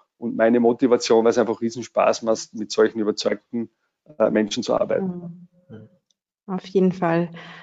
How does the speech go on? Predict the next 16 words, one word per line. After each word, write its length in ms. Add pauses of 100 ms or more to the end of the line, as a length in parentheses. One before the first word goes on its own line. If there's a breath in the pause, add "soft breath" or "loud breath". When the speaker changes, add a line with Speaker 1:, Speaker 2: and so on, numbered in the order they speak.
(200 loud breath)
Speaker 2:
Aber 280
gutes 360
Stichwort, 520
es 80
ist 180
nicht 240
immer 240
nur 320 (140)
lustig 360
und 220
einfach, 580 (600 soft breath)
bei 120
dir 200
wahrscheinlich 560
auch 300
nicht. 340